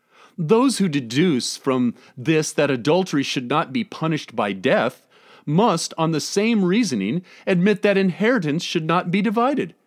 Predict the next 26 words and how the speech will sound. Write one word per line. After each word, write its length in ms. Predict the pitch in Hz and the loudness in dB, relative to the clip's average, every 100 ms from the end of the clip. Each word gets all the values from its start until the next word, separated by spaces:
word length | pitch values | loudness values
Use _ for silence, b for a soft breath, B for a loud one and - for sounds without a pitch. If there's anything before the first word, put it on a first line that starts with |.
| _ | _
since 260 | - 175 | 0 0
Christ 340 | - 180 156 151 | 0 0 0 -2
refused 420 | 160 180 180 170 | -4 0 0 0
to 60 | 185 | 0
arbitrate 480 | 170 175 175 185 175 | 0 0 0 -2 -2
between 300 | 180 202 190 | -2 -2 0
two 160 | 214 | 0
brothers. 460 | 196 240 190 92 - B B B B | 0 0 -2 -6 -12 B B B B
Indeed, 440 | 214 196 202 214 - | 2 4 4 2 2
every 300 | 208 226 247 | 0 2 -2
crime 640 | - 226 208 156 147 160 B B | -2 0 0 0 0 -4 B B
will 220 | 170 185 | 2 2
be 260 | 156 180 180 | 2 0 0
exempt 560 | 151 131 135 233 180 | -2 -2 0 0 0
from 220 | - 156 151 | -4 -4 -2
the 80 | |
penalties 500 | 143 190 202 190 185 | -2 -2 0 0 0
of 140 | 160 151 | 0 -2
law 500 | 160 208 208 85 80 _ _ _ _ | -2 0 0 -4 -10 _ _ _ _
if 160 | 196 - | 0 2
the 120 | 175 | 0
punishment 640 | - 196 208 190 175 147 | 0 0 2 0 -2 -4
of 100 | 143 | -2
adultery 600 | 147 143 185 196 147 143 | 0 2 0 0 -2 -2
is 160 | 170 - | -2 -2
remitted, 440 | 190 196 240 110 | 0 2 0 -2